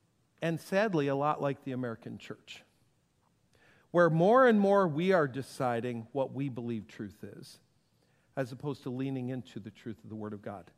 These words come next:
This is twelve inches every time. Every time. And yet somehow along the way, we've decided we can design a better ruler.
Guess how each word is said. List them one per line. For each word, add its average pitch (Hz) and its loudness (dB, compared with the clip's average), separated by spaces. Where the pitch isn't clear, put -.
This - 0
is 180 -2
twelve 180 0
inches 156 -4
every 147 -2
time. 98 -8
Every 233 0
time. 151 2
And 151 0
yet 175 0
somehow 226 2
along 185 2
the 170 0
way, 170 4
we've 160 -2
decided 143 0
we 165 -2
can 156 -6
design 131 -4
a 135 -6
better 117 -6
ruler. 113 -6